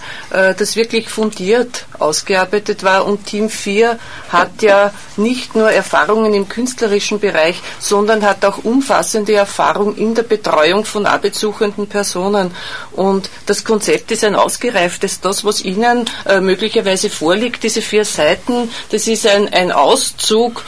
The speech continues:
äh, äh, wo mehr oder weniger grafisch dargestellt die theoretisch möglichen Module, äh, aufgezeigt sind.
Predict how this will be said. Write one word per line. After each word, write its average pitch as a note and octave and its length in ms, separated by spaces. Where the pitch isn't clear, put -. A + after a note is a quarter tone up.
äh, F#3 240
äh, F#3 40
wo G3 200
mehr F#3 320
oder A3 200
weniger G#3+ 760
grafisch F3 580
dargestellt F3+ 920
die A3 200
theoretisch G#3 800
möglichen G#3+ 540
Module, G#3+ 760
äh, - 80
aufgezeigt E3+ 1160
sind. F3 400